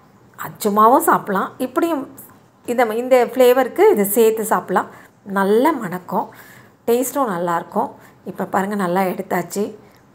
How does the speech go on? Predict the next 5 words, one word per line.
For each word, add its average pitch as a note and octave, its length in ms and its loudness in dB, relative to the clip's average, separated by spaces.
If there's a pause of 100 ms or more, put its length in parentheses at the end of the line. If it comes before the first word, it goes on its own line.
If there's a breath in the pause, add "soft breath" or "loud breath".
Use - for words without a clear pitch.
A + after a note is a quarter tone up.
(1500)
இந்த G3 160 -8
கருவேப்பிலை G#3+ 520 0
வாசமும் A3 480 -4 (240)
அந்த E3+ 160 -6 (120)
சோம்பு A#3+ 340 0